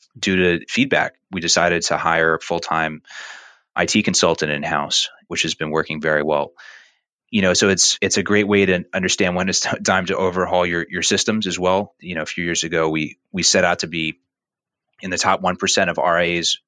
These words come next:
when it comes to technology. And, you know, taking a look and seeing which programs needed to be replaced for many, the satisfaction, the frequent technology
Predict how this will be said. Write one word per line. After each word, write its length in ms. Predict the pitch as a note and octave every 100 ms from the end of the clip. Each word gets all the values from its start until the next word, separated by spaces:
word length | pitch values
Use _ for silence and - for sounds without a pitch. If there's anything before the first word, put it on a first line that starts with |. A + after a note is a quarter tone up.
| _ - - -
when 120 | F#2 E2+
it 60 |
comes 300 | - F2+ E2
to 80 | -
technology. 760 | - D#2+ E2 E2+ E2+ D#2 D2 - - - - - _
And, 540 | - F#2+ F#2 F2+ F2+ - - _
you 140 | - F#2
know, 160 | E2+
taking 340 | E2+ A2+ G2+ F#2+
a 60 |
look 180 | F#2 F#2+
and 160 | F2 E2
seeing 220 | F#2+ F2+
which 160 | F2
programs 420 | - G2 F2 F2 F2
needed 200 | E2+ D#2+
to 60 |
be 100 | D#2+
replaced 640 | D#2 - E2+ D#2+ - -
for 100 | -
many, 360 | E2+ F2 D#2 D#2 - - - _ -
the 80 | F2+
satisfaction, 840 | - F2+ E2+ E2+ E2+ - E2+ D#2+ -
the 200 | D#2+ - - -
frequent 340 | - G2+ F#2
technology 760 | - E2 E2+ E2+ E2 D#2+ D#2